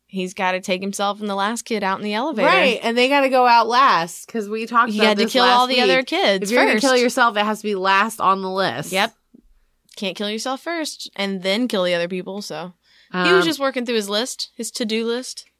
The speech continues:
Speaker 2: The golden ticket contest is rigged for Charlie.
Speaker 1: Oh, yeah.
Speaker 2: Some
Speaker 1: Yeah.
Speaker 2: amateur theorists contest that Wonka knew he wanted Charlie, or at least one local child, from the beginning.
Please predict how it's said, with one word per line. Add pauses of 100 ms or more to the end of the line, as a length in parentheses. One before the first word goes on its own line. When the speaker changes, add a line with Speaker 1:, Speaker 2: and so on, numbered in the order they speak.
(100)
Speaker 2:
The
golden
ticket
contest
is
rigged
for
Charlie. (480)
Speaker 1:
Oh,
yeah. (520)
Speaker 2:
Some
Speaker 1:
Yeah.
Speaker 2:
amateur
theorists
contest
that
Wonka
knew
he
wanted
Charlie,
or
at
least
one
local
child,
from
the
beginning.